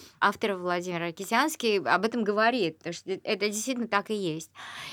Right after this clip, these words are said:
И иногда мне этого было многовато.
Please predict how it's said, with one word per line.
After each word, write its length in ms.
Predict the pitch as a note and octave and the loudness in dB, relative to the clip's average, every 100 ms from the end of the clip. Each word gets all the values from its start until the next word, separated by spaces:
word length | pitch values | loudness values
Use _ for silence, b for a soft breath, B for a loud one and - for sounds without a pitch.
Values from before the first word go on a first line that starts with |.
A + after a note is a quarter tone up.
| A3+ _ G#3+ | -14 _ 2
И 320 | A3+ A3+ G#3 - _ _ - | 4 4 2 -4 _ _ 0
иногда 440 | G#3 G#3 G3+ C4+ | 2 4 4 4
мне 200 | D#4 B3 | 6 4
этого 240 | A#3 G#3 G3+ | 2 0 0
было 580 | F3+ A3+ B3 G#3 F3+ - | 0 2 4 4 4 2
многовато. 800 | G#3 G3+ F#3 F3 F3 F3 G#3+ | -2 2 2 2 -2 -4 -8